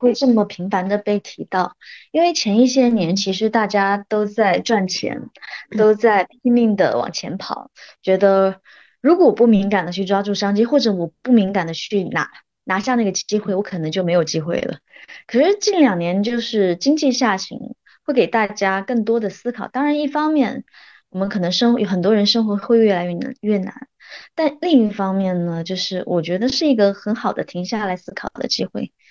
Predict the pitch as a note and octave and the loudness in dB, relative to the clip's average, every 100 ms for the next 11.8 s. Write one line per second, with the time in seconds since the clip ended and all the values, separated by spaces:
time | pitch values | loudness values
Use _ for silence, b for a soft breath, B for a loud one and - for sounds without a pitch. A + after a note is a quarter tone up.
0 | b b _ _ - G#3 - G#3 F#3 G#3 | b b _ _ -6 -6 -2 0 0 0
1 | - G4 C#4+ C4 A#3+ - E4+ D4+ A3+ A#3 | 0 0 -2 -2 -2 0 2 2 0 0
2 | G#3+ A#3+ B3 G3+ D#3+ E3+ F3 E3 D#3+ - | 0 0 0 0 -2 -2 -2 -4 -8 -14
3 | - - - F#4 E4 D#4 F4 F4 E4+ B3 | -18 -16 -6 -2 0 0 0 2 2 2
4 | F4 F#4 C#4+ - D4+ C4 G#3+ A#3 A3+ G#3+ | 0 0 0 2 2 2 2 0 -2 -2
5 | - A#3 A#3 G#3+ G3 F#3+ F3+ F#3 F#3 - | 0 0 2 0 -2 -4 -4 -8 -8 -8
6 | F#3 - - - - _ G#3 G3+ C#4 F4 | -8 -8 -10 -12 -16 _ -4 2 4 4
7 | G#4 E4 A#3 G3 B3+ A#3 C4+ A#3+ B3 A#3 | -2 -2 -4 -4 -4 0 0 2 0 0
8 | A3 F3+ E3 F3 A3+ G#3 E3+ F3 F#3+ A#3+ | -2 -2 -6 -6 -4 -2 -4 -6 -4 2
9 | C4 G3+ F3+ F#3+ F#3+ F#3 - - F3 E3+ | 2 2 -2 -2 -4 -6 -10 -10 -6 -6
10 | B B - A3+ G3 G#3 G#3 G#3 A3 F#3+ | B B -2 0 2 0 0 -2 -2 -4
11 | F#3+ - - - - - F3+ | -6 -10 -8 -8 -10 -12 -16